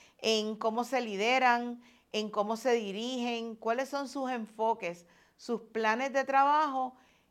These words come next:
y hasta cómo, eh, ocurren cosas que por vez primera están pasando y anteriormente ni se pensaba que era una alternativa.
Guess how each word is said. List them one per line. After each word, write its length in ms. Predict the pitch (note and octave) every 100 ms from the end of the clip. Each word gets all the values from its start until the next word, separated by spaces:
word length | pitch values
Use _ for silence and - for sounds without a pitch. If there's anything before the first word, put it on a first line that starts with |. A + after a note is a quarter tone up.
| _
y 200 | A#3 B3
hasta 600 | A#3 A#3 - A#3 G#3+ G#3+
cómo, 640 | - C4 D#4+ D4+ G3 F#3 F#3+ - _ _ _ -
eh, 480 | G#3 G#3+ G3+ G3 F#3
ocurren 960 | G#3+ A3 B3+ F4+ E4 C4 G3 G3 G3 G3+ _ _ -
cosas 640 | B3+ F4 - A3 A3 -
que 160 | - G3
por 180 | G3
vez 300 | F#3+ G3+ A3
primera 760 | - C#4 C#4+ D#4 E4+ A#3+ A#3+ - _ _ _ _ _ _ _ -
están 640 | G#3+ G#3+ G3+ G3 A#3+ C4
pasando 880 | B3+ B3+ A3+ C#4+ D#4 D4 G#3 A3+ A#3 - - _ -
y 240 | A3+ A3
anteriormente 1080 | G3+ G3+ F#3+ G3 G3+ B3+ E4+ D#4+ C4 B3+ - _ _
ni 260 | G#3+ A#3 A#3+
se 160 | B3 A3
pensaba 760 | G#3+ G3+ C#4+ E4+ F#4 A3 G#3
que 240 | G3 F#3
era 220 | A3+ B3 -
una 280 | G3+ G3+ G#3
alternativa. 1040 | - F#3+ F3+ F3 E3 D#3+ D#3 D3 C#3 B2